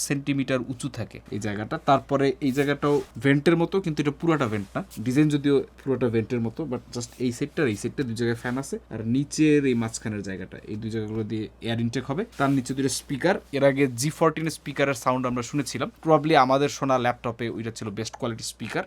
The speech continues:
যাই হোক, এটাকে খুলে ফেলা যাক। ডান পাশে স্পাইকের মতো একটা পাওয়ার বাটন, তার নিচে একটা কিবোর্ড, কিবোর্ডটা হচ্ছে probably সিক্সটি পার্সেন্ট।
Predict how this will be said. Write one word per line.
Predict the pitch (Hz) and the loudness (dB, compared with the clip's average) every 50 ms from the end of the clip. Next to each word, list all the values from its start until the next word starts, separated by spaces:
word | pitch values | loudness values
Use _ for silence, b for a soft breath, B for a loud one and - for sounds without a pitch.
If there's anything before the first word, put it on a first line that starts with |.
| - - | -8 -6
যাই | - 156 180 | -2 -2 0
হোক, | 185 151 | 0 -2
এটাকে | 135 139 123 123 123 - - | -4 -4 -6 -6 -8 -8 -6
খুলে | - 143 143 - | -4 -4 -4 -2
ফেলা | 151 135 135 131 | -2 -2 -2 -2
যাক। | 180 196 - _ - 113 110 | -4 -6 -6 _ -12 -6 -2
ডান | 120 123 123 120 | -2 -2 -2 -4
পাশে | - 117 - - 123 - | -6 -8 -8 -8 -8 -8
স্পাইকের | - - 127 123 120 117 - 127 123 127 | -4 -2 -2 -2 -2 -2 -6 -6 -6 -6
মতো | 123 123 123 123 | -6 -6 -8 -8
একটা | - - 120 117 | -8 -10 -10 -6
পাওয়ার | - 113 113 113 113 | -4 -4 -4 -4 -4
বাটন, | 117 117 135 170 202 - _ _ - | -8 -8 -10 -12 -12 -14 _ _ -6
তার | - 120 117 117 | -4 -4 -2 -2
নিচে | 127 120 - - 139 123 | -2 -2 -4 -4 -4 -6
একটা | 120 - 131 117 - - | -6 -6 -8 -10 -10 -10
কিবোর্ড, | - 147 117 120 127 160 - - - | -10 -6 -4 -2 -4 -4 -4 -8 -12
কিবোর্ডটা | - 127 123 131 131 123 - 139 131 | -10 -6 -4 -4 -4 -4 -4 -6 -6
হচ্ছে | 127 120 123 - - 131 123 - | -6 -8 -8 -8 -8 -8 -10 -10
probably | - 131 127 127 123 131 117 - | -8 -6 -6 -6 -6 -6 -8 -8
সিক্সটি | - 123 - - - 151 | -10 -10 -10 -12 -14 -12
পার্সেন্ট। | - 143 143 - - 202 214 233 | -10 -12 -12 -10 -10 -10 -10 -10